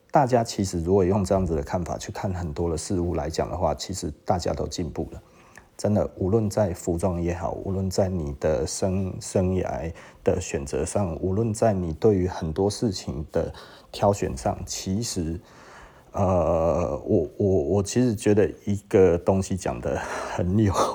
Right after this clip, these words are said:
很有趣，但是却很有，呃，该怎么说？很有哲理。就是呢，呃，人可以没有原则，但是不能没有选择。<laughs> 选择比原则更重要。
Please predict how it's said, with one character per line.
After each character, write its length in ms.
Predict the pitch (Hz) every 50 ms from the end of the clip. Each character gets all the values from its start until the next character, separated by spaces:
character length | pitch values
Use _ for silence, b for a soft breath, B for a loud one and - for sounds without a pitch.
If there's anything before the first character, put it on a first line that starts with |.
| 117 90 87 - -
很 240 | - - 95 92
有 160 | 104 101 90 -
趣， 260 | - - 117 95 82
但 140 | - 98 95
是 140 | 92 - 92
却 260 | - - - 87 82 - -
很 320 | - - 87 82 90 95
有， 280 | 95 87 87 55 57 - B B B B B B B B B B B
呃， 560 | - - - 82 82 80 78 82 80 82 85
该 180 | 87 - 92 90
怎 140 | 87 -
么 80 | 65 73
说？ 280 | - - 73 71 78 B B B B B
很 160 | B - 98 104
有 140 | 117 92
哲 280 | 76 - - 87 82 90
理。 180 | 98 104 85 - B B B B B B B B B _
就 140 | - 131
是 140 | 123 - 143
呢， 280 | 131 123 123 120 123 127 B B B B B B B B B B B _ _ _ _ -
呃， 560 | 95 98 95 95 90 87 85 85 80 87 85 92 107 - - _ - - -
人 460 | - 98 98 98 92 85 90 95 98 98 - - - -
可 140 | - - 110
以 120 | 117 107
没 160 | 85 85 92
有 160 | 98 98 85 80
原 240 | 80 85 82 87
则， 180 | 90 - - 60 - -
但 120 | - 110 110
是 120 | - -
不 180 | 107 - - 143
能 160 | 117 95 90
没 160 | 92 87 90
有 100 | 87 90
选 300 | 92 - - - - -
择。 160 | - - - -
<laughs> 60 | - - - - B B B B B B B B B 190 165 - - - 202 - - - 185 175 - - - - _ - - - - - - - - - B B B B B B B B B
选 320 | B - - - 117 113 107
择 160 | 101 113 113
比 160 | 123 127 110
原 240 | 101 98 101 101 120
则 160 | - 101 87
更 240 | 82 - 107 101 92
重 200 | - 107 98 87
要。 240 | 90 104 82 80